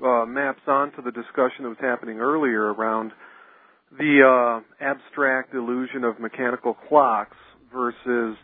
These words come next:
the natural rhythms of, uh, like, you know, that's represented by the lunar cycle. And, uh, you know, it's, it's almost like the modern world has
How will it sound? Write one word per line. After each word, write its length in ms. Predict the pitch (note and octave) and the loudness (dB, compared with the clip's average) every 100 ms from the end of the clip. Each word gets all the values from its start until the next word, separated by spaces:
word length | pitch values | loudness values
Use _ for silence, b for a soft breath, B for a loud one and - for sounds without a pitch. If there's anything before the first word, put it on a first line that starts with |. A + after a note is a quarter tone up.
| - | -2
the 100 | A2 | 0
natural 480 | A#2 A#2+ A#2+ B2 G#2 | 2 0 -2 -4 -4
rhythms 600 | G#2+ C3+ C3 A2+ G#2+ G#2 - - - | 0 2 2 -2 -4 -12 -20 -18 -4
of, 420 | A#2 A2 G#2+ G2+ - | -2 0 -2 -8 -8
uh, 440 | A2 G#2 G2 G#2+ G#2 b b - | -2 0 0 -2 -8 b b -8
like, 200 | A2+ G2+ _ | -6 -6 _
you 100 | B2 | -8
know, 140 | G#2+ G2+ | -6 -4
that's 140 | G#2 - | -2 4
represented 560 | A2+ - G#2+ A#2 A2 A2 | 4 2 -6 -4 -4 -2
by 140 | G#2 | -2
the 80 | G2+ | -2
lunar 380 | G#2 C#3 C3+ G#2 - | -4 -4 -4 -6 -2
cycle. 480 | G2+ G2 G2+ G#2 - B B B B B | -2 -4 -8 -10 -12 B B B B B
And, 480 | A#2 A2 G#2 G#2 G#2 | -10 -6 -4 -4 -2
uh, 520 | G#2 G#2 G2+ G2 G2+ - - _ _ _ _ _ _ | 2 2 2 -2 -6 -10 -20 _ _ _ _ _ _
you 120 | B2+ | -4
know, 280 | B2 A#2 A2+ | 2 2 2
it's, 120 | B2 - | -2 -6
it's 120 | - - | -10 -2
almost 240 | E3+ D#3 - | 0 2 4
like 180 | D3 - | 4 2
the 80 | |
modern 420 | B2+ C3 C3+ A#2+ A#2+ | -2 0 0 -2 -2
world 260 | B2+ B2+ | -2 -2
has 260 | A#2+ A2+ A2 | -4 -6 -6